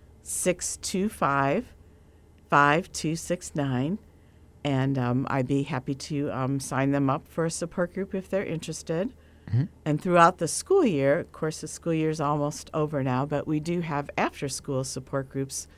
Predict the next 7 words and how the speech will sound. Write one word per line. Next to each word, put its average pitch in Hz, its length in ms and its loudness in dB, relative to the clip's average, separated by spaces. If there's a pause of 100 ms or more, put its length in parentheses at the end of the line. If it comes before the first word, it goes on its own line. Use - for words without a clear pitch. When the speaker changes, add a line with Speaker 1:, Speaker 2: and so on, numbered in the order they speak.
(400)
Speaker 1:
for, 139 320 4
um, 123 320 0 (100)
kids 139 340 -2
and 127 140 0
teenagers 123 640 -2
too. 117 460 -2 (480)
Um, 120 360 -2